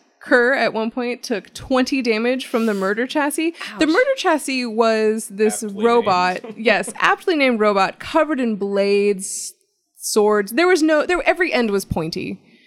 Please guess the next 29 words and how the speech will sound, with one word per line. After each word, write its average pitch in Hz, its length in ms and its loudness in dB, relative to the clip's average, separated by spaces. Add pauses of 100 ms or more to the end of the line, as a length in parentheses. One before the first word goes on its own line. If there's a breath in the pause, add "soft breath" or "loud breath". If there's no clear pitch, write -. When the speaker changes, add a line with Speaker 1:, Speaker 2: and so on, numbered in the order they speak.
(120 loud breath)
Speaker 2:
<laughs> - 440 -14
Speaker 1:
So, 254 680 0 (480 loud breath)
um, 185 540 -4
Speaker 2:
Pointy 196 420 -14
everywhere. 175 600 -16 (260 loud breath)
Speaker 1:
so 277 100 -2
you 277 120 0
were 285 80 2
down 269 180 4
to 294 80 0
one 254 200 2
hit 269 200 0
point. 208 400 -6
Speaker 2:
Ah. 208 480 -16 (720)
Speaker 1:
And 226 180 0
then, 226 300 0
um, 190 540 -4 (640 soft breath)
I 233 80 -4
think 262 180 0
my 247 140 0
favorite 254 340 0
part 247 420 -4
was 214 260 -4
the 214 100 -4
Murder 214 240 0
Chassis. 320 480 -4 (560 soft breath)
It, - 220 -6 (400)
when 233 200 0
it 220 220 -2